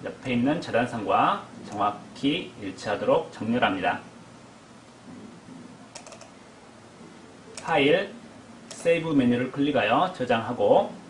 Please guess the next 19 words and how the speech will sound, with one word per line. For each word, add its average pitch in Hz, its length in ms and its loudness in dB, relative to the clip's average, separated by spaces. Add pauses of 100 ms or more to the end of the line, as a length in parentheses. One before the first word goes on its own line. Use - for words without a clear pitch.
(320)
결과물을 139 720 2
전체적으로 135 760 2
확인합니다. 127 640 0 (720)
작업 147 320 -4
폴더를 170 440 8
열어서 123 520 6 (480)
공일 127 320 2
점 170 300 6
아이엔티디와 127 960 4
공일 123 360 2
점 185 300 0
제이피지만 123 720 0
제출하면 131 500 0
됩니다. 101 400 0 (920)
출력은 196 580 4
출력 190 400 0
지정 151 320 2
자리에서 127 720 4
공일 113 260 0